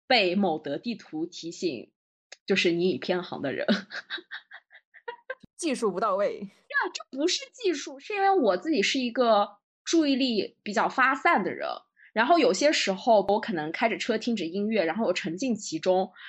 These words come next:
Speaker 1: 我就有可能就很容易错过这个，就是，呃，路口这件事情。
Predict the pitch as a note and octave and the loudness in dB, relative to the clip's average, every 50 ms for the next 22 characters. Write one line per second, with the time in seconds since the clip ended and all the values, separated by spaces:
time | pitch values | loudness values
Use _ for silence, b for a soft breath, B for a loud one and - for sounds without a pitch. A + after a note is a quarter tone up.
0 | B - G3 F3 - - B3 A3 G3 F#3 E3+ D#3 F#3 A#3+ - - B3 E3 D#3 D#3 | B 4 4 4 6 6 4 6 6 6 6 6 6 4 2 2 0 0 0 0
1 | E3 F3+ - A#3+ G#3 F3+ D#3+ - - _ - - B3 G3+ E3+ D#3 C#3 D#3+ A3+ C4 | -2 0 2 4 6 6 4 2 -2 _ -2 0 2 2 2 2 0 0 0 0
2 | B3 G#3 G#3 - - - A4 F#4 A#3+ F#3+ F#3+ G3 F3 D#3 E3 G3+ G3 F#3 - D3+ | -2 -2 -4 -8 -2 2 4 4 4 6 6 4 4 4 4 2 -2 0 0 2
3 | C3+ C3 - - - - - - _ - - F#3+ F3 F3+ E3 D#3+ C3+ - - _ | 2 2 0 -2 -6 -14 -20 -20 _ -4 -2 0 2 2 2 2 0 -2 -6 _
4 | _ - D3 F3 E3 D#3+ D#3+ - - - E3 - G3+ G3+ F#3 - G#4 F#4 B3+ - | _ 0 2 2 2 2 0 -4 -6 -12 -12 -8 -2 4 6 6 8 6 6 4
5 | - - F3+ - - - F3+ E3+ E3 D#3+ D3 - - D#3+ - - - D3 - | 2 0 0 0 0 -2 -2 0 0 0 -2 -2 -4 -4 -6 -8 -10 -10 -10